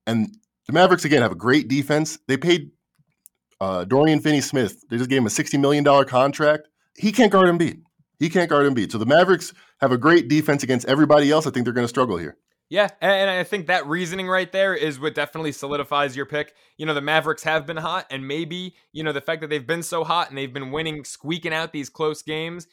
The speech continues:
Speaker 2: maybe that brings the line more to their favor than it should be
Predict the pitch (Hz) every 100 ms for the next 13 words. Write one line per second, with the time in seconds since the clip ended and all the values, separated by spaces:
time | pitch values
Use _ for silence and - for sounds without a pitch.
0 | _ _ 123 160 180 165 170 - 135 170
1 | 147 151 156 160 147 151 156 147 147 -
2 | 151 147 139 139 - - 160 127 123